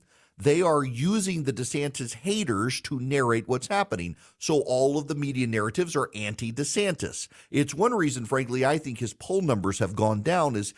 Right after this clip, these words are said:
he's allowed the media to define him right now. The most people who aren't paying attention to politics might know about DeSantis is that he's at war with Disney. And most people are not plugged in. Therefore, most of those people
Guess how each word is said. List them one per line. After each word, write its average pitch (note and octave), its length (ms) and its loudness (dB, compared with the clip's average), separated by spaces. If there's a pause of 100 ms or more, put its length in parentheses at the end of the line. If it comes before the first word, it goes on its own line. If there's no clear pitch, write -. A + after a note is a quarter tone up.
(120)
he's C#3 220 -2
allowed B2 580 2
the B2+ 80 -2
media A2+ 360 -2
to - 140 -6
define D#3+ 420 0
him G#2+ 160 0
right F2 200 -4
now. D#2+ 260 -6 (240)
The B2+ 140 2
most E3 600 2
people E3 340 -2
who C3+ 160 4
aren't B2 220 0
paying B2+ 180 0
attention A2 360 -2
to G2 60 0
politics C3 600 0 (100)
might C#3 380 0
know D3+ 260 4
about G#2 320 2
DeSantis E3+ 600 -2 (320)
is C3 220 2
that C#3 160 4
he's D#3+ 200 -2
at D#3+ 120 2
war B2+ 200 4
with C#3+ 220 0
Disney. C3+ 440 -2 (240)
And B2+ 200 0
most F#3+ 400 2
people D#3+ 260 -4
are E3 100 0
not C#3+ 240 -2
plugged B2+ 460 0
in. F3 320 2
Therefore, D3+ 720 4
most C#3+ 420 2
of C3+ 100 0
those A#2+ 260 2
people E3+ 680 0